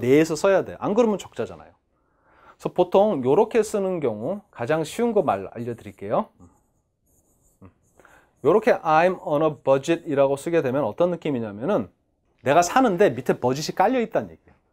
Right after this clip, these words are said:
그러니까 느낌이 우리말로 뭐죠? 돈을 함부로 못 쓰는 거, 돈을 아껴 써야 한다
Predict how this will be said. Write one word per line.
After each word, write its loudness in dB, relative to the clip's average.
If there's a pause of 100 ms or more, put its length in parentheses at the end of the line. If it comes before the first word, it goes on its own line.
(680)
그러니까 4
느낌이 2
우리말로 2
뭐죠? -8 (360)
돈을 -2
함부로 -2
못 -6
쓰는 -2
거, 2
돈을 -2
아껴 -2
써야 2
한다 2